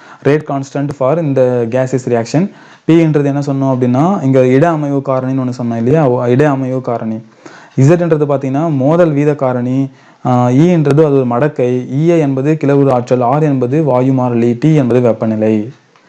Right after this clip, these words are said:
இதுதான் இங்கிலீஷ் மீடியத்துல இப்படி குத்துக்கிறாங்க. ப்ராப்பர் அலைன்மெண்ட் வந்து இதுதான், எஃபெக்டிவ் கொலிஷன் வந்து இதுதான், இன்எஃபெக்டிவ் கொலிஷன் இது, இது ரியாக்டன்ட் வந்து இம்ப்ராப்பர் அலைன்மெண்ட்ல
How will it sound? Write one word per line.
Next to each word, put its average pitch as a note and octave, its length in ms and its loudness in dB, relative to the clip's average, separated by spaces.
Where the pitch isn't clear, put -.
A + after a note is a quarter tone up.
இதுதான் A#2 360 0
இங்கிலீஷ் C#3+ 280 -2
மீடியத்துல C3 340 -2
இப்படி B2 40 0
குத்துக்கிறாங்க. A#2 640 0
ப்ராப்பர் E3 420 0
அலைன்மெண்ட் C#3+ 420 -4
வந்து C3 140 -4
இதுதான், A#2+ 560 -2
எஃபெக்டிவ் E3 440 0
கொலிஷன் C3+ 280 -2
வந்து C3 180 0
இதுதான், A#2 500 0
இன்எஃபெக்டிவ் D#3 540 2
கொலிஷன் B2+ 400 0
இது, A2+ 380 -2
இது B2 180 2
ரியாக்டன்ட் D3 400 0
வந்து C3+ 220 -2
இம்ப்ராப்பர் D#3 600 0
அலைன்மெண்ட்ல C3 360 -4